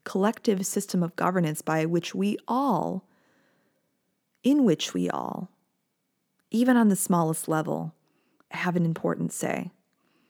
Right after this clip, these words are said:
So that's what this podcast is about.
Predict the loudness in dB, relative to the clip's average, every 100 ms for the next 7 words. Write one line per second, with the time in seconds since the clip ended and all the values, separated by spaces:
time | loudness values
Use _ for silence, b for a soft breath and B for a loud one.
0 | _ _ _ _ _ _ _ _ -18 -2
1 | 4 4 4 0 -2 -4 -4 -6 -6 -8
2 | -8 -10 -4 -2 -2